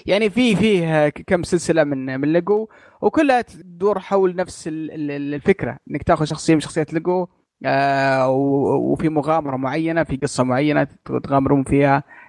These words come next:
إلى نهايتها في عالم الفيلم. فبرضو من الألعاب اللي، اللي حلوة تكون كوب وبسيطة وتنفع،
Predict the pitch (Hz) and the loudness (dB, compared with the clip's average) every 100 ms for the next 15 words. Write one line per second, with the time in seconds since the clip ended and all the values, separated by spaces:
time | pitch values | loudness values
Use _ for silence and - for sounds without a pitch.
0 | - 139 135 127 131 156 165 165 180 - | -2 0 2 2 4 2 2 2 0 -2
1 | 147 147 - - 156 151 143 - 127 - | -4 -4 -4 0 2 2 0 -2 -4 -6
2 | _ _ - 170 175 170 220 226 220 214 | _ _ -2 2 2 0 -2 0 0 0
3 | 202 185 170 175 202 180 160 156 160 156 | 0 0 0 2 2 0 -4 -6 -6 -6
4 | 151 165 151 147 143 135 123 117 107 87 | -6 -10 -6 -4 -2 -4 -6 -6 -6 -6
5 | 78 - 160 143 - 143 135 123 147 143 | -6 -2 0 0 0 -2 -2 -2 0 2
6 | 156 151 143 135 131 - 156 143 147 143 | 0 0 -2 0 -2 -2 -2 2 2 2
7 | 139 127 120 98 - | 0 -2 0 0 -2